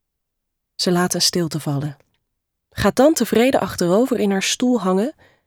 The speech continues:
en zucht. "Je wordt gewoon niet gemist," vervolgt ze met een superieur lachje. Ze grijnst, maar haar ogen staan dof. Door niemand. Zo simpel is het.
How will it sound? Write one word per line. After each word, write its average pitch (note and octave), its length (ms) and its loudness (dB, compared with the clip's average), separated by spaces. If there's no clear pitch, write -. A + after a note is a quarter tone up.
en F3 140 2
zucht. D3+ 500 0
"Je F3+ 120 0
wordt D4+ 180 0
gewoon A3 260 2
niet A#3+ 180 2
gemist," - 720 0
vervolgt - 500 0
ze - 100 -2
met D#3+ 180 0
een D#3+ 80 -2
superieur D#3 540 0
lachje. D3 500 -4
Ze - 180 -4
grijnst, D#3 760 0
maar D#3+ 140 0
haar D#3 220 2
ogen D#3+ 200 -2
staan D#3 260 0
dof. D3+ 480 -6
Door G3+ 140 4
niemand. G#3+ 500 2
Zo A3 160 2
simpel G#3+ 300 2
is E3 140 0
het. - 260 -10